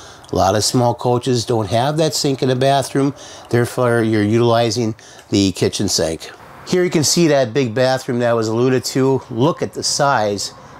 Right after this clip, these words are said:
of that step-in shower and tub. Over here, another new, unique thing for a small coach is you get the huge refrigerator and freezer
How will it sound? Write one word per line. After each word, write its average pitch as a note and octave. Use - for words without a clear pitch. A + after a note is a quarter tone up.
of A2
that A2
step-in A#2
shower A2+
and G2+
tub. F#2
Over B2
here, D3+
another C3
new, C3+
unique C3+
thing C#3+
for B2+
a A#2+
small C3
coach D#3+
is A#2+
you B2
get C3
the B2
huge B2+
refrigerator D3
and A#2+
freezer C3